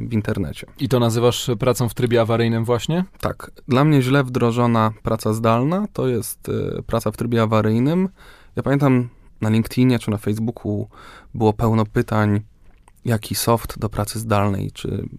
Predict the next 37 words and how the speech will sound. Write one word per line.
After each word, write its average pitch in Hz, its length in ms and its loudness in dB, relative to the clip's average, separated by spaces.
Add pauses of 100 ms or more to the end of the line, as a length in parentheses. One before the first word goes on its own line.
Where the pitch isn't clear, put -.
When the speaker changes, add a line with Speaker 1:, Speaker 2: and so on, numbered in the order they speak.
(140)
Speaker 1:
Teams, 127 340 2
czy - 140 -8
Asana, 131 440 -2
czy - 100 -14
cokolwiek 107 460 -4
tam 113 160 -2
innego. 113 500 0 (460)
I 139 60 -2
ludzie 143 160 0
zapomnieli 147 600 2 (160)
o 131 120 -2
tym, 147 200 0
że 143 240 2 (100)
najważniejsza 135 480 0
jest - 180 -6 (220)
kultura 135 380 -2
organizacyjna, 127 760 0
kultura 110 420 -2
danej, 104 420 0 (140)
danej 113 300 0
firmy. 117 500 0 (480)
Jeżeli 123 400 2
ja 117 320 2 (160)
na 107 160 -2
co 143 220 2
dzień 104 340 2 (160)
nie 107 180 0
ufam 123 260 0
moim 98 260 0
pracownikom, 92 640 -4
jeżeli 92 200 -4
ja 98 80 -2
muszę 101 240 -6
sprawdzać, 113 600 -4
stać - 280 -6
nad 95 140 -2
nimi, 98 340 -2